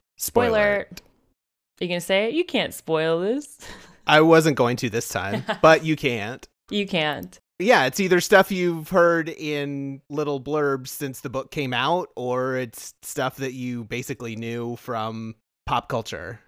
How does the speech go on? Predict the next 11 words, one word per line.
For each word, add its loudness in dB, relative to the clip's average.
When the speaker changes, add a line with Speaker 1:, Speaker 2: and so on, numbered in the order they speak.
Speaker 2:
Yeah, -2
I -6
mean, 2
and 0
she -4
starts 0
way 2
back 0
at -2
the -18
start 0